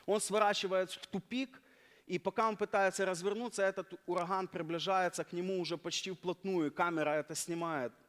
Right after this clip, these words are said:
И дальше они говорят, если уже случилось так, что вы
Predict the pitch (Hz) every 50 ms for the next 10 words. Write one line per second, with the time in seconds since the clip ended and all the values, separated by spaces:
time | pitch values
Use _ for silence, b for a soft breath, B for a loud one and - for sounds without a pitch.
0 | _ - 160 160 175 175 156 151 - - - _ _ _ _ _ _ _ _ _
1 | _ _ _ _ _ _ _ - B B B B B B B - - 190 220 202
2 | - 214 196 196 196 190 185 190 196 202 185 151 147 175 196 190 - 196 185 180
3 | 160 180 160 - 180 175 - 202 190 175 165 160 - - 180 180 180 - - -
4 | 160 147 151 165 160 156 156 147 143 131 - -